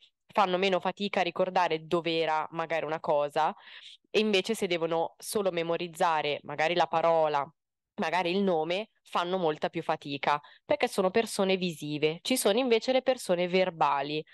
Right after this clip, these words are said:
quindi quelle che si devono ripetere le cose, che pre-, apprendono i nomi così al volo. Cioè, vi faccio un esempio proprio banale.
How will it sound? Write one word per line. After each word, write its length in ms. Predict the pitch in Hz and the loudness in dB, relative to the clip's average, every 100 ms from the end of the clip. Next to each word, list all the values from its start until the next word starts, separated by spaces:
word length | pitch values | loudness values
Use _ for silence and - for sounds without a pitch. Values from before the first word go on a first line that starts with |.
| - - | -20 -8
quindi 240 | 175 208 | -2 0
quelle 300 | - 240 254 | 4 4 4
che 100 | 208 | 0
si 140 | - | 0
devono 260 | 165 156 156 | 0 0 -4
ripetere 460 | 151 147 135 151 165 | -4 -4 -2 0 0
le 100 | 214 | 2
cose, 680 | 233 214 180 170 175 165 - - - | 4 6 6 4 2 0 -2 -18 -6
che 260 | 202 175 - - _ _ _ - | 0 0 -2 -18 _ _ _ -20
pre-, 180 | - - | -4 0
apprendono 580 | - 185 - 202 190 185 | 2 2 2 0 2 0
i 60 | 180 | 2
nomi 240 | 180 175 | 2 0
così 320 | 165 156 156 | -2 -4 0
al 180 | 165 214 | 0 0
volo. 600 | 190 220 196 170 165 165 - - - _ | 0 2 4 4 2 -2 -6 -20 -20 _
Cioè, 140 | - - | -10 -8
vi 160 | 170 180 | -4 0
faccio 300 | 226 - 190 | 0 0 0
un 60 | |
esempio 420 | 190 185 190 208 208 | 0 2 2 2 0
proprio 260 | 170 185 | -2 -2
banale. 640 | 170 165 147 147 147 147 | -2 -2 -2 -2 -2 -4